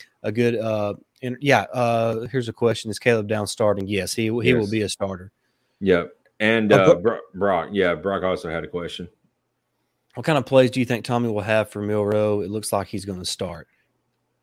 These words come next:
Speaker 1: Uh, I think the plays are for Milroe will be what the plays are for everybody else. Alabama has a s-, a certain system. Now, he may, he may call a few more runs for the quarterback than what he might for the other guys, but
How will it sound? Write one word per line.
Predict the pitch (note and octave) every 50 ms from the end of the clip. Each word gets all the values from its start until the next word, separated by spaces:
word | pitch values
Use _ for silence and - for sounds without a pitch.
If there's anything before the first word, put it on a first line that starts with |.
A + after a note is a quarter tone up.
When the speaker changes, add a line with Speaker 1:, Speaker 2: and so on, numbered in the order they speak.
| _ _ -
Speaker 1:
Uh, | - D#3 B2+ -
I | B2+
think | A#2+ - D#3+ D#3 D#3
the | -
plays | - - A2+ A2+ A#2+ C3+ B2 A2+
are | B2
for | A#2 - B2+ A#2
Milroe | A2+ A2+ A#2+ B2 A#2+ A#2+ A2+ C3 D3
will | A#2+
be | G2 G2+ A2+
what | A#2 A2+ B2 B2 - -
the | G#2+
plays | - - A2+ A2 A2+ A2+ G#2+
are | A2+ A2+ A#2 A2+
for | - - G#2+
everybody | G#2+ G#2 G#2 G#2+ G#2+ G2+ G2 G#2+
else. | A#2+ A#2+ A2+ - -
Alabama | G#2+ C3 C3+ C3+ B2 A#2
has | G#2+ A#2+ A#2+ A2
a | G2+
s-, | F#2 - - - - -
a | G#2+
certain | F#2+ - - C3 B2 A2 G2+ G#2
system. | - - - A#2 A#2 - - C3+ C3 C3 B2+ - - - - - - -
Now, | B2+ B2+ B2 A#2
he | G#2 C#3+ D3+
may, | C#3 C3+ C#3 C3+ C3+ B2+ A#2 - - _ _ _ _ _ _
he | - - F3 D#3
may | D3 C#3+ C3+ C3 B2 A#2 G#2+ G#2+ _ _ _ _ _ _ _ _ _ _ _ _ _ _ _ _ _ _ _ _ _ _ _ _ _ _ _ _ _ _ -
call | - - C#3 C3+ C3 B2+ A#2+ A2+ - _ _ _ _ _ _ _ -
a | B2 B2
few | - - C#3+ C3 A#2+ A2+ G#2+
more | A2 A2+ A2+ A2+ G#2+ G2+ F#2+
runs | F2 F2+ G2 A2 C#3 E3+ D#3 A#2+ A#2+ A#2 -
for | - - A2
the | G#2 F#2+
quarterback | - A#2+ A2+ G#2+ G#2 F#2+ - - G#2+ -
than | - A2 G#2+
what | A2 A2 G2
he | G#2
might | G#2+ G#2+ G#2+ A2 A2 G#2+ G2
for | - A#2
the | G#2+ G#2+
other | G#2 G#2
guys, | G2 A2 G#2+ A2 G#2+ -
but | - A2+ F#2+